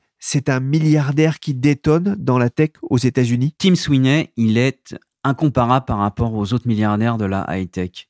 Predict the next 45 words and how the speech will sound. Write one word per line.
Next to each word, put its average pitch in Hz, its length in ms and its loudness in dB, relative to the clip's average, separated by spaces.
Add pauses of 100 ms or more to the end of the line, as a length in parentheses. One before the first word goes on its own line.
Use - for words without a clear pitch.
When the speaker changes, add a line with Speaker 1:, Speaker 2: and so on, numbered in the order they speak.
(140)
Speaker 2:
Il 123 160 2
a 131 80 4
pas 151 260 0
de 123 140 2
yacht 123 480 2
de 101 100 -4
quatre-vingt-dix 113 560 -2
mètres 135 240 0
comme 110 180 0
Larry 107 260 2
Ellison, 135 760 0
de 110 120 0
cheveux 131 320 0
réimplantés 127 640 0
comme 107 240 0
Elon 107 180 2
Musk 131 480 0
ou 107 280 -4
un 98 120 -2
corps, 127 400 -2
euh, 101 140 -2
bodybuildé 113 840 0
comme, 98 300 -4
euh, 87 60 -6
Jeff 101 180 -2
Bezos. 120 420 -2
Il - 100 -10
passe - 220 -8
pas 98 120 -10
son 113 180 -4
temps 127 160 0
à - 20 2
remonter 117 440 0
du 113 100 -4
fond 113 160 -4
de 113 60 0
la 117 100 0
mer 123 240 0
des 110 120 -4
débris 107 320 -2
des 107 120 -2
fusées 110 580 -6 (160)
des 98 80 -6
missions 101 260 -4
Apollo, 135 480 -2